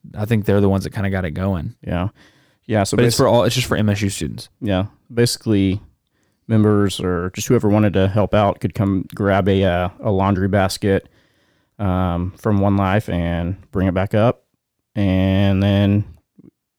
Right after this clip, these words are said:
Speaker 2: I think some peop-, people shipped all those baskets to the student center at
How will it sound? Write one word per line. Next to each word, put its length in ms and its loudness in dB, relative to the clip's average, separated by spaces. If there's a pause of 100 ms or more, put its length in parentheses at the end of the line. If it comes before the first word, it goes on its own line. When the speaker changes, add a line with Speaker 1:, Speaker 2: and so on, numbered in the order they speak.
(140)
Speaker 2:
I 60 -8
think 180 -2
some 140 -6
peop-, 320 -2
people 280 -2
shipped 260 -2
all 140 2
those 180 2
baskets 480 -2
to 140 0
the 180 2
student 340 -2
center 260 2
at 220 0